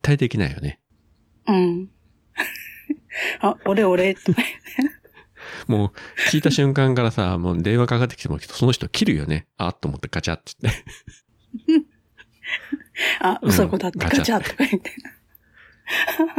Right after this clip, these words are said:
Speaker 1: <laughs> えー、お次はアポロさんからですね。
Speaker 2: はい。
Speaker 1: 令和四年九月五日、ポッドキャスト聞いたより丸二ということで、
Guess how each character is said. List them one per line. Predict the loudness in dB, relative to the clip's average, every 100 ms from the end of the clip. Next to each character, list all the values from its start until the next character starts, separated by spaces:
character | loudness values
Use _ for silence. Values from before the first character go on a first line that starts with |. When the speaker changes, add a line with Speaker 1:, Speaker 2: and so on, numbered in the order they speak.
| -4 -2 -4 -8 _ _ _ _ _ -20 -20 -20 -4
Speaker 1:
<laughs> |
え | 0 2 2
ー、 | 0
お | -2
次 | 0 2 4
は | 4 2 -4 -4
ア | -2
ポ | 2
ロ | 2 0
さ | -2
ん | -4
か | -2 -2
ら | 0
で | -2
す | -2 0
ね。 | 2 2 0 _ _ _ _ _ _ _
Speaker 2:
は | 2
い。 | 2 2 _
Speaker 1:
令 | 2 4
和 | 6
四 | 4
年 | 4 4
九 | 4 4
月 | 4 2
五 | -2 -2 -4
日、 | -4 -4 _ _ _ _ _
ポ | -2
ッ | 0
ド | 0
キ | 0
ャ |
ス | -2
ト | -4
聞 | -2 0 0
い |
た | 2 2
よ |
り | 2 0 0
丸 | 0 2 2
二 | 2
と | 2
い | 2
う | 0
こ | 0 0
と | 0
で、 | 2 0